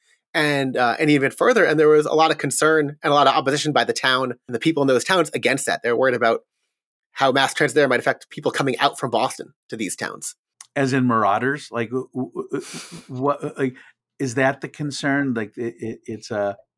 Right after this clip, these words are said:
Speaker 2: open door to, to undesirable people? Like, what, I don't, what's the
Speaker 1: You know, there's competing narratives about it, but it certainly seems like race, uh, racism played a, a real role in that. Um, concerns about homeless people coming out, people who might be poorer than who live in these towns.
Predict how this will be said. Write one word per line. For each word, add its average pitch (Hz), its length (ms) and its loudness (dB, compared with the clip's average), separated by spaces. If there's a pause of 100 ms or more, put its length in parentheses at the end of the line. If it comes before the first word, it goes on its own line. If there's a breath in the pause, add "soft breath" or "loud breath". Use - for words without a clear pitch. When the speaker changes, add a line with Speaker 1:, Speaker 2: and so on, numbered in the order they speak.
(360)
Speaker 2:
open 131 280 0
door 127 160 4
to, 117 180 -2
to 123 180 -6
undesirable 123 680 0
people? 196 460 -10
Like, 127 200 -4
what, 143 280 -2
I 131 100 0
don't, 139 240 -6
what's 135 320 -10
the 120 320 -4 (200)
Speaker 1:
You 202 120 2
know, 185 80 6
there's 180 220 4
competing 175 480 2
narratives 151 420 4
about 139 300 4
it, 202 120 -2
but 135 220 0
it 143 120 -4
certainly 156 200 2
seems 160 180 4
like 120 200 0
race, 127 420 0 (140)
uh, 127 260 2
racism 131 400 2
played 127 160 0
a, 120 180 2
a 156 80 -2
real 120 200 2
role 110 220 0
in 107 80 -6
that. 101 180 -6 (680 loud breath)
Um, 123 160 -2
concerns 123 340 -2
about 110 120 0
homeless 123 260 0
people 117 200 -2
coming 113 260 -2
out, 107 240 0 (120)
people 131 220 -2
who 123 60 2
might 113 100 2
be 113 80 -2
poorer 113 320 2
than 110 120 -2
who 101 60 -2
live 107 120 -4
in 107 80 -6
these 104 120 -6
towns. 107 360 -6